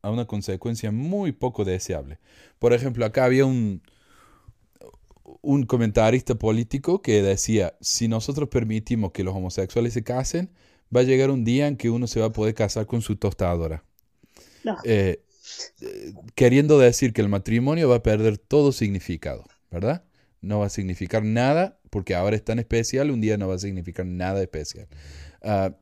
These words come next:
Speaker 1: eso es una pendiente resbaladiza que ahora que, que el matrimonio gay es legal, demostró ser nada más que una táctica de miedo completamente falsa.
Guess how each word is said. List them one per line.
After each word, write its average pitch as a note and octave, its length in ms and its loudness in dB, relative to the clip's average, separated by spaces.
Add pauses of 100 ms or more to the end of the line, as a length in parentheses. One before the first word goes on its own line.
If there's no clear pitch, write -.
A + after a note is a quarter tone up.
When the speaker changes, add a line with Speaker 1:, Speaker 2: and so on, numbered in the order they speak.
Speaker 1:
eso D3+ 240 4
es D#3+ 60 4
una D#3 180 2
pendiente C3+ 380 2
resbaladiza B2 640 4
que - 140 -4
ahora F2+ 320 2
que, D#2+ 140 -10 (220)
que F2+ 120 -2
el E2 180 -4
matrimonio G2+ 540 -2
gay G2+ 280 4
es - 360 -8
legal, A#2+ 460 2 (840)
demostró A#2 540 2
ser A#2+ 440 2
nada G#2+ 280 0
más G#2+ 200 0
que G#2+ 100 -6
una G2+ 140 -2
táctica G2 440 -2
de A2 100 0
miedo C#3 500 0 (100)
completamente F2+ 720 -6
falsa. - 500 -10